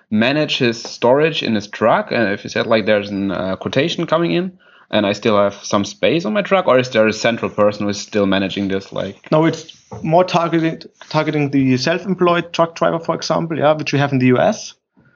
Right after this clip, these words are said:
Speaker 2: So if you buy a truck and, truck and, uh,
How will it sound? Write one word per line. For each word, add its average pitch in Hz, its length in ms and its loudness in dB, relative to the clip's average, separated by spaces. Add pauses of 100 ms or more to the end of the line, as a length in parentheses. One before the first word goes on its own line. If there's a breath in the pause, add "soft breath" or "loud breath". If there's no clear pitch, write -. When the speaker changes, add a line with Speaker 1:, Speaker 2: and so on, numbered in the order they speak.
Speaker 2:
So 135 520 0
if - 180 -2
you 165 460 2
buy 147 140 2
a 143 100 -2
truck 170 340 0
and, 139 400 -4
truck 165 280 0
and, 139 180 -2
uh, 127 360 -2